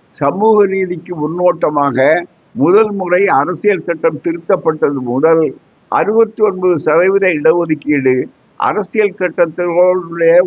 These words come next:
ஒன்பதாவது அட்டவணை பாதுகாப்போடு இருக்கிறதுன்னு சொன்னால்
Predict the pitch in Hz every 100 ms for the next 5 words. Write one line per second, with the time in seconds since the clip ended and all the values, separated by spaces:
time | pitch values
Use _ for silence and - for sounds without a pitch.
0 | 156 156 196 214 202 202 180 160 160 151
1 | 147 139 113 139 170 165 156 170 165 185
2 | 160 156 170 151 143 135 113 104 110 123
3 | 123